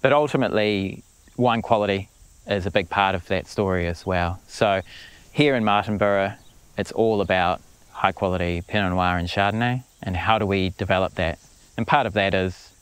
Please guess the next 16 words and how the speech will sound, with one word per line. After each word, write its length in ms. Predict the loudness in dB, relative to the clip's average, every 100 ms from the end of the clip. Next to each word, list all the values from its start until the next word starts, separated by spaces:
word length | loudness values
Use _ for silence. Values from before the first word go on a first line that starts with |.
| 0
building 240 | 2 2
our 80 | 0
soil 320 | 0 0 2
resilience, 680 | 2 0 0 0 0 -2 -8
to 80 | -8
build 200 | -2 0
our 120 | 0
vine 240 | 0 0 0
resilience, 680 | -2 -2 -2 -2 -4 -10 -10
to, 340 | -2 0 0 -4 _ -20 -20 -20 -6
um, 500 | -2 0 0 -2 -6 _
age 260 | 2 2 2
these 200 | 0 2
vines. 500 | 2 2 0 -4 -10 -6
You 60 | -2
know, 260 | 0 -2